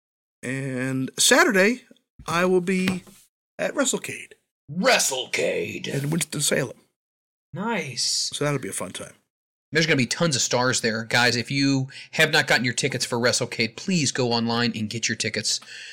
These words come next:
Speaker 2: There's gonna be a ton of superstars there, especially a lot of the E C W originals. I know you're gonna be there.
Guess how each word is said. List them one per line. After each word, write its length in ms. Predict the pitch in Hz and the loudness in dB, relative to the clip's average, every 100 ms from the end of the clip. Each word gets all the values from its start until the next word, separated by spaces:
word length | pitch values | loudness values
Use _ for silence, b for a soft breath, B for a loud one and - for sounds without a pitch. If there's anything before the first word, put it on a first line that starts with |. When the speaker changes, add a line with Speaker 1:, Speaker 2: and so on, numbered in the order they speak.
| B | B
Speaker 2:
There's 140 | 131 | 0
gonna 140 | 147 135 | 2 2
be 140 | 123 | 0
a 20 | |
ton 320 | 117 - 180 | 0 0 2
of 80 | 165 | 2
superstars 560 | - 131 - - 113 107 | 0 0 0 2 2 2
there, 140 | 110 | 0
especially 560 | 107 - 139 - 151 131 B B | 2 4 4 4 2 0 B B
a 140 | 139 | 2
lot 380 | 139 139 139 147 | 4 2 4 4
of 140 | 135 | 2
the 340 | 113 113 110 107 B B B | 4 4 4 2 B B B
E 120 | 147 | -2
C 160 | - 139 | 0 2
W 340 | 127 113 113 | 2 2 2
originals. 460 | 110 110 - 110 110 | 2 0 0 -2 0
I 60 | |
know 80 | 113 | 0
you're 240 | 113 147 | 2 2
gonna 160 | 156 147 | 2 2
be 140 | 139 | 2
there. 440 | 127 123 123 120 | 4 4 4 2